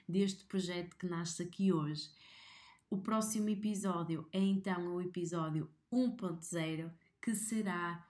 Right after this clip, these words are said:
sobre a energia de dois mil e vinte e três. Este sim irá sair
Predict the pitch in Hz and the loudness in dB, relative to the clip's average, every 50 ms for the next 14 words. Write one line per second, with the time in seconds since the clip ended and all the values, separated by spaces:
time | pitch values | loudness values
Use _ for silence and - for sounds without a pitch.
0 | _ _ _ - - - - - 202 196 196 190 190 190 190 185 - - 196 220 | _ _ _ -4 -2 0 2 2 2 2 2 2 0 0 -2 -4 -4 -2 -2 0
1 | 233 233 220 220 202 202 185 175 170 190 196 196 202 196 190 185 220 214 196 214 | 2 2 2 2 0 0 -2 0 0 2 2 2 4 2 2 2 0 0 0 0
2 | 214 196 180 190 190 190 196 190 190 196 190 196 190 190 - 202 190 - - 160 | 0 0 2 2 4 4 4 4 2 2 2 2 2 0 0 -2 -8 -6 -4 -2
3 | 151 147 147 147 - - - _ _ - - - _ _ 220 214 208 208 214 - | -2 -2 -4 -6 -10 -16 -20 _ _ -20 -20 -20 _ _ -2 0 0 0 -2 -2
4 | - - - - 202 196 214 240 262 262 - - 190 190 185 185 190 190 - - | -2 -2 0 2 2 2 4 2 2 -2 -2 0 2 2 2 2 2 0 0 0
5 | 190 185 185 185 185 180 180 170 165 - | 2 2 4 4 4 2 2 0 -2 -4